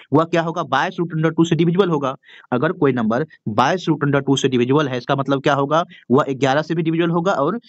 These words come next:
टू से भी डिविजिबल होगा। सभी ऑप्शन को चेक करने पर क्या होगा, सभी ऑप्शन क्या है, टू से डिविजिबल है। अब चेक करना है हम लोगों को ग्यारह से कौन सा ऑप्शन डिविजिबल है। देखिए फर्स्ट ऑप्शन को चूज, चेक करेंगे, देखिए तीन दो पाँच माइनस सात करेंगे,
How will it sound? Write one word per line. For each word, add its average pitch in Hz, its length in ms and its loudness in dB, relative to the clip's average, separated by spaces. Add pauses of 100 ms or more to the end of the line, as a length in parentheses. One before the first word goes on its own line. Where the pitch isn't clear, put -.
(200)
टू 151 100 4
से 139 160 2
भी 156 80 4
डिविजिबल 117 300 -2
होगा। 113 160 -2
सभी 131 240 0
ऑप्शन 165 220 0
को 165 120 -2
चेक 156 180 0
करने 147 200 -2
पर 143 140 -4
क्या 143 120 0
होगा, 143 160 -2
सभी 151 240 -4 (400)
ऑप्शन 143 220 0
क्या 147 140 -2
है, 190 120 -4 (380)
टू 175 100 6
से 175 140 2
डिविजिबल 120 360 -4
है। 101 100 -12 (280)
अब 160 120 -2
चेक 180 180 -2
करना 175 200 -2
है 170 60 -2
हम 165 60 -2
लोगों 170 160 -2
को - 100 2 (120)
ग्यारह 139 320 2
से 165 140 -6
कौन 131 180 -2
सा 139 180 -2
ऑप्शन 143 300 -2 (200)
डिविजिबल 110 440 2
है। 95 120 -8
देखिए 113 260 -2
फर्स्ट 180 160 0
ऑप्शन 170 160 -2
को 175 80 4
चूज, 170 200 0 (280)
चेक 170 160 0
करेंगे, 127 280 2 (260)
देखिए 135 200 0
तीन 175 260 2
दो 175 160 2
पाँच 170 220 -2
माइनस 147 280 -4
सात 135 160 -4
करेंगे, 107 320 0